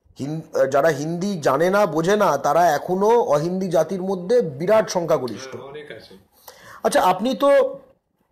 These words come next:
Speaker 1: কলকাতায় বা বাংলায় আসা যাওয়া করেন বা কর-, এবং আগে থাকতেনও
Speaker 2: হ্যাঁ,
Speaker 1: দীর্ঘ
Speaker 2: অনেক,
Speaker 1: সময় ধরে।
Speaker 2: অনেকদিন পরে, কিছুদিন আগে গেছিলাম।
Speaker 1: কি
Speaker 2: এই,
Speaker 1: কি বদল
Speaker 2: এই,
Speaker 1: দেখলেন?
Speaker 2: এই ইলেকশনের আগে।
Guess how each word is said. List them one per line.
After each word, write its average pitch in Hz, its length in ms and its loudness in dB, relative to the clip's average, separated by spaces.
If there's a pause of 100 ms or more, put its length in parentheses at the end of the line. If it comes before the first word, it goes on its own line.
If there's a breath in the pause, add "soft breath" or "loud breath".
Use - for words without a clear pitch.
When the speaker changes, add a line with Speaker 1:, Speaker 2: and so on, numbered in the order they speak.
(220)
Speaker 1:
কলকাতায় 233 840 2
বা 180 100 2
বাংলায় 165 380 4
আসা 165 360 -2
যাওয়া 175 260 4
করেন 175 460 0
বা 160 100 2
কর-, 151 240 -8
এবং 170 220 0
আগে 165 160 0
থাকতেনও 160 500 -2
Speaker 2:
হ্যাঁ, 110 100 -10
Speaker 1:
দীর্ঘ 165 200 -2
Speaker 2:
অনেক, 185 140 0
Speaker 1:
সময় 147 260 -2
ধরে। 120 80 -8
Speaker 2:
অনেকদিন 180 480 -4
পরে, 175 520 -6 (360)
কিছুদিন 156 480 -14
আগে 147 240 -10
গেছিলাম। 123 580 -12 (580 loud breath)
Speaker 1:
কি 131 140 -4
Speaker 2:
এই, 254 60 -2
Speaker 1:
কি 311 140 0
বদল 220 260 2
Speaker 2:
এই, 247 160 2
Speaker 1:
দেখলেন? - 400 0
Speaker 2:
এই 202 80 -6
ইলেকশনের 175 600 -6
আগে। 117 300 -12